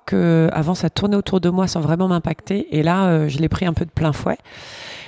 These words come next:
Et donc, euh, j'ai réfléchi à comment mettre mes compétences au, au service de ces enjeux-là.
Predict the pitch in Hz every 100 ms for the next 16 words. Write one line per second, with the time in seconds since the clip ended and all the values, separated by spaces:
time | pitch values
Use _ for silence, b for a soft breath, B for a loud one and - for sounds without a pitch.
0 | B - 185 160 208 226 - 185 165 160
1 | 185 180 175 185 - 202 - 202 196 196
2 | 175 - 175 170 160 175 170 175 - -
3 | - _ _ - 175 82 165 160 160 -
4 | 196 170 165 - - 156 - 160 147 143
5 | 151 180